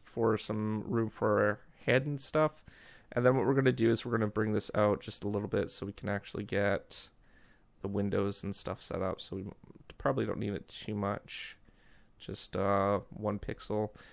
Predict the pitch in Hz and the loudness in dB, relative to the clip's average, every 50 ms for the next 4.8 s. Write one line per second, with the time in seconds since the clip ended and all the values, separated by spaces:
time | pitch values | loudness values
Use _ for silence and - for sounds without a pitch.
0 | - - - - 110 110 120 - - 131 120 120 110 - - 113 117 131 131 123 | -20 -10 0 6 6 6 6 6 4 2 2 2 2 2 4 6 6 8 8 6
1 | 120 - - - - 117 107 104 104 104 104 101 101 104 - - 104 104 104 104 | 6 4 0 -4 0 2 4 4 4 2 0 0 0 -2 -2 -2 -2 -2 0 0
2 | 101 101 101 104 107 110 - - - - - - - 107 107 - - - - - | 0 0 0 -2 -2 -2 -4 -6 -6 -8 -8 -4 -2 -2 -2 -2 -4 -12 -12 -6
3 | - 110 110 110 117 127 131 131 - - _ _ - - - - - - - _ | -2 0 0 2 2 0 -2 -4 -8 -12 _ _ -20 -20 -20 -20 -20 -20 -20 _
4 | - - - - 104 104 104 104 104 104 104 104 101 101 104 101 | -20 -8 -4 0 2 4 4 4 4 4 2 2 2 0 -2 -4